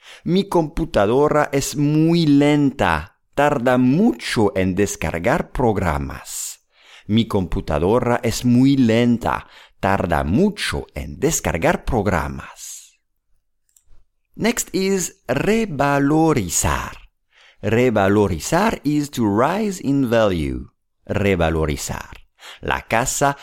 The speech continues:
se revalorizará en unos años. La casa se revalorizará en unos años. Y revalorizar los terrenos. Revalorizar los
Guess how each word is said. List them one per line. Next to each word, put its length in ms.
se 400
revalorizará 1600
en 580
unos 420
años. 880
La 300
casa 520
se 400
revalorizará 1500
en 320
unos 340
años. 920
Y 320
revalorizar 1200
los 260
terrenos. 960
Revalorizar 1300
los 420